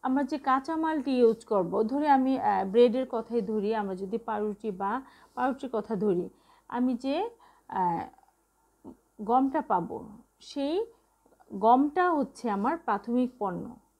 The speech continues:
এই গমের মূল্যটা আমি জাতীয় আয় অ্যাড করব না।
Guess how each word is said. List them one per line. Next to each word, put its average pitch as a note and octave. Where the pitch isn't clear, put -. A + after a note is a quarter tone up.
এই B3+
গমের C#4+
মূল্যটা B3+
আমি A3
জাতীয় A3
আয় E4
অ্যাড G3+
করব G3+
না। -